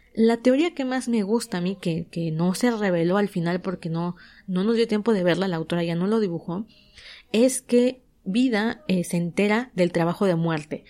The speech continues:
Cuando ellos recién nacen, digamos, en este mundo, en este, em,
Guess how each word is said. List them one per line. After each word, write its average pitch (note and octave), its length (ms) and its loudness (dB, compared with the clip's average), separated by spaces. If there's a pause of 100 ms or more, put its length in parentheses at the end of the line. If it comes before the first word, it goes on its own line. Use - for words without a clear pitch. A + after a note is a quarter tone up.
(160)
Cuando F3 240 -2
ellos C4 200 2
recién G3 360 -2
nacen, G3 400 0
digamos, E3 260 -4
en E3+ 80 -4
este E3+ 220 -4
mundo, F3+ 320 2
en D#3+ 80 -4
este, E3 420 -4 (300)
em, D#3+ 400 -2